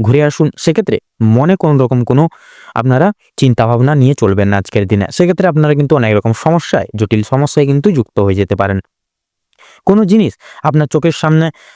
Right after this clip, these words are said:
বিশেষ করে চোখের সামনে কিন্তু নষ্ট হয়ে যেতে পারে আপনাদের কোনো পছন্দসই জিনিস আজকের দিনে। সেদিক থেকে সতর্ক থাকুন। পাড়া প্রতিবেশীদের কাছ থেকে আজ যথেষ্ট পরিমাণে সহযোগিতা আপনারা প্রত্যেকটা বিষয়ে কিন্তু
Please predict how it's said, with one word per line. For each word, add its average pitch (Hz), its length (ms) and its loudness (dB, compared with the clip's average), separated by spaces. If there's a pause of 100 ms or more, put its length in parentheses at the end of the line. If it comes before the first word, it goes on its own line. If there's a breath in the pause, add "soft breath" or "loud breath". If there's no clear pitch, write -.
(260 soft breath)
বিশেষ 165 200 0
করে 196 180 0
চোখের 175 320 -2
সামনে 180 220 2
কিন্তু 180 300 0
নষ্ট 135 360 -2
হয়ে 143 200 2
যেতে 104 200 0
পারে 95 200 -2 (380)
আপনাদের 147 380 0
কোনো 147 200 -2 (180)
পছন্দসই 131 600 0
জিনিস 101 260 0
আজকের 98 300 -2
দিনে। 95 180 0 (800 loud breath)
সেদিক 196 280 0
থেকে 226 180 0
সতর্ক 175 400 0
থাকুন। 170 320 0 (200)
পাড়া 156 200 0
প্রতিবেশীদের 175 600 0
কাছ 120 260 -4
থেকে 151 240 -2 (380)
আজ 107 180 0 (160)
যথেষ্ট 123 380 0
পরিমাণে 175 380 0
সহযোগিতা 101 560 -2
আপনারা 104 260 0
প্রত্যেকটা - 460 -2
বিষয়ে 117 340 0
কিন্তু 92 300 -2